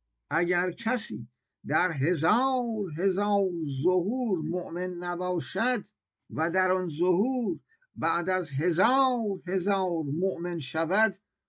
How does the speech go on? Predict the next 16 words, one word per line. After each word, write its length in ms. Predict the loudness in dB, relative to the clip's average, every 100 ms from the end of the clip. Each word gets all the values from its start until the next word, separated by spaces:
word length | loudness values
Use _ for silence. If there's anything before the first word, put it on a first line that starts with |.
| _ _
کل 340 | 2 2 4
این 260 | 0 -2 -6 -6
عوالم 760 | -4 0 2 2 0 -2 -4 -4
او 340 | 0 2 0 -4 _ _ -4
مبدل 1120 | -2 0 -2 0 0 0 -4 0 2 4 2
به 220 | -2 -8 -6
ایمان 600 | -6 -2 0 2 2 2
می‌گردد. 640 | -2 -6 -18 -20 _ _ _ _ _ _ _ _ _ _ _ -2
و 100 | 2
اگر 320 | 4 4 4 2
نعوذ 380 | 2 2 2 0
بالله 680 | 0 2 2 4 2 2 -2 _
برعکس، 840 | -6 -6 -4 0 0 0 -4 -18 -10
برعکس، 720 | -4 -4 -4 -10 -10 _ -20 _ _ _ _ _ _ -12
زیرا 800 | -6 0 2 2 2 4 4 2 -2 -4
که 340 | 0 0 -2